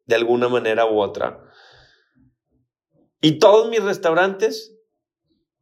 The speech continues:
venden en línea, porque tuve la visión hace tres años, a pesar del qué dirán, a pesar de las malas vibras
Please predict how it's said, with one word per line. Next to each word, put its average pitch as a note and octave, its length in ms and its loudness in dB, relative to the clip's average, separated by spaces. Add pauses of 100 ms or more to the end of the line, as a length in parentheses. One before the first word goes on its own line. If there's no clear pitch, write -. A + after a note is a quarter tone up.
(180)
venden D3+ 440 2
en C#3+ 160 -2
línea, G#2+ 440 -10 (800)
porque C#3+ 440 0 (540)
tuve F3+ 260 4
la F#3+ 80 0
visión E3+ 380 -4
hace F3 180 -4
tres E3+ 300 -6
años, C#3+ 480 -10 (380)
a C#3 140 2
pesar D#3 300 0
del F3 180 0
qué E3+ 120 0
dirán, D3+ 540 -2 (600)
a C3 180 2
pesar D#3 340 0
de F3+ 300 -6 (800)
las D#3+ 240 4
malas E3 320 2
vibras E3 540 -2